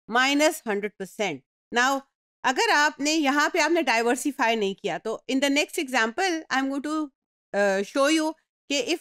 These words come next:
you would have diversified, अगर आपने एक ही तरह के बिजनेस में अपने तमाम पैसे नहीं डाले तो in case of failure आपको कोई ना कोई फ़ायदा पहुँचने वाला है। आपको इस तरह से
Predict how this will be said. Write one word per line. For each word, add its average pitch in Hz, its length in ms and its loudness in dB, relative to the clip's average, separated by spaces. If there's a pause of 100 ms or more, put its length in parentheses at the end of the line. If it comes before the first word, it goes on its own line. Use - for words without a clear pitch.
(120)
you 277 180 -4
would 311 140 0
have 320 240 0
diversified, 233 840 0
अगर 247 160 -2
आपने 233 300 0
एक 269 460 -2
ही 269 140 -2
तरह 208 300 -2
के 240 180 -4
बिजनेस 220 480 -6
में 262 200 -6 (320)
अपने 233 240 -8
तमाम 226 360 2
पैसे 226 320 -2
नहीं 240 200 -2
डाले 202 320 0
तो 247 360 0
in 247 180 -6
case 247 220 -2
of 254 140 0 (140)
failure 226 540 2 (100)
आपको 208 340 -4
कोई 226 220 -4
ना 233 100 -4
कोई 254 160 -6
फ़ायदा 214 520 0 (640)
पहुँचने 226 380 0
वाला 214 240 2
है। 247 120 2
आपको 208 300 -2
इस 233 180 -6
तरह 220 140 -2
से 269 220 -6